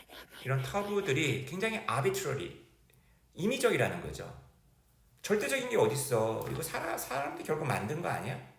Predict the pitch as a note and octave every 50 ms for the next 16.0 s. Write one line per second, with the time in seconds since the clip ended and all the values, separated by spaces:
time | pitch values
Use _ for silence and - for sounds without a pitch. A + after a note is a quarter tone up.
0 | - - - - - - - - - D3+ E3+ G#3 A3 A3+ - - - - - -
1 | - - _ - F3+ F3+ F3 E3+ - B2+ A2 A2+ A#2+ B2 B2 F#2 F2 - - -
2 | F#2 F2 - - - - - B2+ B2+ - F3+ - - A2 - C3+ B2+ G#2+ G2 A#2
3 | A2+ G#2+ G#2+ G#2+ - - - - - - G#2 G#2 G2+ - - - - - A2 D#2
4 | D#2 D#2 F2 F#2 - - - - - - - - - - - - G#2 G2+ - C3
5 | C3 B2+ A#2+ G#2+ - - - - - - - - - - - - - - - -
6 | - _ - - - - - - - - - - C3+ - A#2 G#2+ G2+ A#2+ D3 G3+
7 | - - - - - - - - - - _ _ _ _ - - - - - -
8 | A2 G#2+ - - A2 - F#2 F2+ B2 - - - - - - - - - _ -
9 | _ _ _ _ _ - F3 E3+ C#3+ D#3 F3+ F3+ E3+ F3 F3 D#3+ C3 G#2 - -
10 | - - - A2+ A2+ B2 C#3 D#3+ E3+ E3+ E3 - D#3 D3+ D3+ D3 C#3+ C#3+ C#3 C3
11 | B2 A#2 A#2 A#2 A#2 - - C3 B2+ - - - A#2+ A#2 B2+ B2+ C3 - - -
12 | A2 G#2 A2 A2+ A#2 E3 G3+ - - - - - C3 D#3+ F3 F3 F3+ E3+ - -
13 | C#3+ C#3+ C#3+ C#3+ C3+ E3 - - - - C#3+ - - - - - D3 D#3+ D#3 -
14 | - - - D3 D3+ E3 F3+ - - - F3 D3+ C#3+ B2+ B2+ - A#2+ G#2+ G#2 B2
15 | D3+ D#3+ D3 C3 A#2+ A#2+ A#2 G#2+ G2+ F#2+ G2 G2+ C3 D3+ C#3 A#2 G#2+ - -